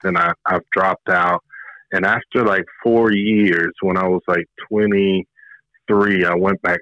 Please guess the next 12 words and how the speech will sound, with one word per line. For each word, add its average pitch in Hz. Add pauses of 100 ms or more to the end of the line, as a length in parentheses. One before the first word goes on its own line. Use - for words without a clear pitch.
to 95
college, - (140)
and 90
I 90
had 101
to -
start 90
back 85
over 90
as 85
a 90 (160)
freshman. 98